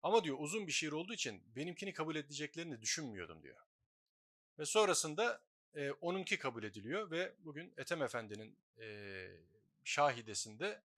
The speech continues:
Rıza Tevfik'in şiiri var. Dolayısıyla bu karşımıza çıkan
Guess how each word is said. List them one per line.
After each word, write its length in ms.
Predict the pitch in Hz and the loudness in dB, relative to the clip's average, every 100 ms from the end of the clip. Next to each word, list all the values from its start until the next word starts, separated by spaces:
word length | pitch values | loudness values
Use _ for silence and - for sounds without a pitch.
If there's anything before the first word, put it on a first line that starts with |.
| _ - | _ -6
Rıza 280 | 127 139 165 | 4 6 6
Tevfik'in 360 | 143 127 135 135 | 6 -2 -2 -2
şiiri 380 | - 107 87 - | -2 -2 -6 -6
var. 300 | - - - _ _ _ _ _ 143 | -6 -6 -10 _ _ _ _ _ 4
Dolayısıyla 480 | 190 214 233 180 | 6 6 6 4
bu 240 | 196 208 - | 2 -8 4
karşımıza 480 | 175 180 196 208 226 | 6 6 4 -2 0
çıkan 400 | - 185 151 | 4 4 4